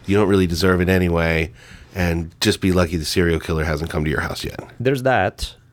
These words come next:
Speaker 2: And even if you take it one notch up, which is where you do have your friends and family that you take care of each other, and you have a happier community, and you have, you know, something good going around you, still you are like this little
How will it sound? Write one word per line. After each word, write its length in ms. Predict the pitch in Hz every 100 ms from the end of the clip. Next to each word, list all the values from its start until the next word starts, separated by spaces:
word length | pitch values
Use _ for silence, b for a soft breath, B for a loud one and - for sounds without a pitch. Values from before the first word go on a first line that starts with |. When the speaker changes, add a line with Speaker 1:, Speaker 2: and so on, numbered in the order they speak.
| -
Speaker 2:
And 220 | 135 139
even 260 | 160 190 208
if 160 | 196
you 80 | 165
take 280 | 151 - 127
it 120 | -
one 280 | 107 107 107
notch 280 | 104 95 -
up, 380 | 101 90 - - -
which 320 | 131 110 -
is 180 | 110 101
where 160 | 104 101
you 140 | 110
do 320 | 101 117 120
have 360 | 98 92 90 85
your 380 | 90 90 87 90
friends 400 | - 95 90 104
and 160 | 98
family 360 | - 90 90 92
that 100 | 90
you 140 | 90
take 160 | 92 101
care 120 | 87
of 140 | 87 -
each 160 | -
other, 320 | 85 82 85
and 100 | 87
you 80 | 92
have 120 | 90
a 80 | 92
happier 360 | - 95 - 92
community, 640 | - 92 85 82 87 -
and 160 | 90 90
you 120 | 90
have, 180 | 90 87
you 80 | 90
know, 100 | 85
something 640 | - 113 113 110 110 101
good 300 | 92 95 87
going 340 | 85 87 90
around 460 | 82 78 80 92 104
you, 180 | 131 139 B B B B B
still 680 | - - - 143 127 92 87
you 100 | 95
are 180 | 95 98
like 280 | 98 92 98
this 180 | 92 90
little 880 | 98 101 117 - - 113 113 104